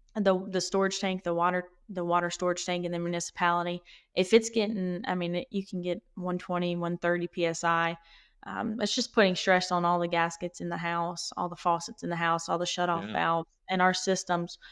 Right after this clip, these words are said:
Speaker 1: We can't put those in and warranty our systems because it has to be under the hundred P S I mark. So that's
Speaker 2: Yeah.
Speaker 1: why it's tested on every house.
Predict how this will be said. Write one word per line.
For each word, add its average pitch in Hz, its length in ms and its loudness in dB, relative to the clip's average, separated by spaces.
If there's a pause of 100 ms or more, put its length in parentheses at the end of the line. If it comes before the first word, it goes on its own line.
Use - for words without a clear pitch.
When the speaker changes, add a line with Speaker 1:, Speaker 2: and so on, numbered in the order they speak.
(220)
Speaker 1:
We 208 100 6
can't 226 280 6
put 208 160 4
those 175 220 4
in 170 340 0
and 175 180 -2
warranty 170 320 0
our 170 120 -2
systems 175 600 -2
because 180 260 -4
it 175 100 -4
has 165 240 2
to - 100 -10
be 180 160 -2
under 165 460 0 (360)
the 180 100 6
hundred 175 360 2
P 170 120 0
S 165 200 -2
I 175 180 0
mark. 208 440 -2 (100)
So 170 480 2
that's 185 160 2
Speaker 2:
Yeah. 190 60 2
Speaker 1:
why 175 100 6
it's - 120 -8
tested 170 400 -4
on 160 180 -4
every - 260 -4
house. 196 500 -2